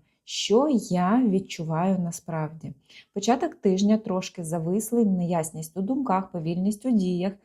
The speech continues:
Середина про внутрішню структуру, розкласти все по полицях. А кінець тижня —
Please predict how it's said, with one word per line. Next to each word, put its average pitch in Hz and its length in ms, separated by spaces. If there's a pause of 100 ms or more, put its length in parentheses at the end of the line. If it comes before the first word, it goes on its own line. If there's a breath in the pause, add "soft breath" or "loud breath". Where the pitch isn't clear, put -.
(280 soft breath)
Середина 208 640
про 185 300
внутрішню 180 640
структуру, 226 680 (300 loud breath)
розкласти 180 520
все 220 180
по 220 160
полицях. 185 580 (320 soft breath)
А 156 80
кінець 156 400
тижня — 262 440